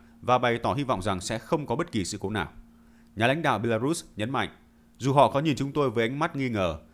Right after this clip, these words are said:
dù họ có đối phó chúng tôi như thế nào, chúng tôi cũng không phải là kẻ thù của người Ukraine." Theo ông, những sự kiện gần đây đã cho thấy có thể đạt được thỏa thuận.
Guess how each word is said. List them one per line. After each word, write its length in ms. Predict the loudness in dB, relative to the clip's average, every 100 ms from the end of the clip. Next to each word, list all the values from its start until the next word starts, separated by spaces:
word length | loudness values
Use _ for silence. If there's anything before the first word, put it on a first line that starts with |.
| -10
dù 140 | -2
họ 180 | 2 2
có 120 | 2
đối 140 | 0 0
phó 180 | 0 0
chúng 200 | 0 -2
tôi 160 | -2
như 80 | -2
thế 120 | -2
nào, 220 | -2 -2 -4 -16 -14 -4
chúng 140 | -2
tôi 140 | 0
cũng 160 | 0 -2
không 240 | 0 0
phải 200 | 0 -2
là 100 | -2
kẻ 160 | -2 -2
thù 300 | 0 0 0
của 120 | -2 -4
người 180 | -2 -4
Ukraine." 360 | -4 -4 -2 -4 -8 -20 -20 -20 -20 -20 -4
Theo 160 | 0
ông, 180 | 2 0 -4 -20 -14 0
những 160 | 0
sự 120 | 2
kiện 140 | 0 2
gần 140 | 2
đây 160 | 4 2
đã 80 | 2
cho 140 | 0
thấy 260 | 0 0 -2 -10 -20 -12
có 180 | -2 0 2
thể 180 | 0
đạt 200 | 2 0
được 160 | -2 -2
thỏa 120 | -4
thuận. 220 | 0 0